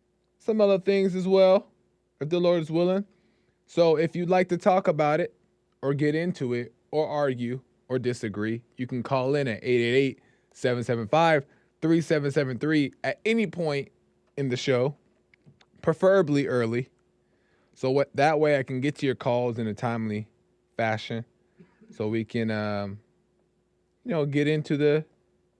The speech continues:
the conversations. So you can do that. For whatever reason, let's just say you can't call in because you're busy or you're at work, but you still have a question or comment or something.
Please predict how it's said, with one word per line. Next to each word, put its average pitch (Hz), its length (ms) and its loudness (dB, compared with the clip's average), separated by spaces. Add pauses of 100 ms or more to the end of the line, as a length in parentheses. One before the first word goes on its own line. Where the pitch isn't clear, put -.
(140)
the - 80 -16
conversations. 160 880 -4 (1040)
So 113 80 -4
you 120 120 -2
can 135 260 -2
do 123 100 -2
that. 113 240 0 (180)
For 147 160 2
whatever 165 380 4
reason, 165 280 0
let's 151 180 0
just 156 180 -6
say 160 80 0
you 123 160 -2
can't 165 340 -4
call 131 300 0
in 131 200 -4
because 120 560 -6 (360)
you're 131 100 -2
busy 151 720 0
or 120 440 -2 (680)
you're 131 180 0
at 120 160 -2
work, 156 540 2 (160)
but 127 80 -6
you 131 100 -6
still 151 220 0
have 131 100 -2
a 117 60 -8
question 143 440 -4
or 113 60 -6
comment 139 420 -4
or 107 100 -6
something. 139 520 -4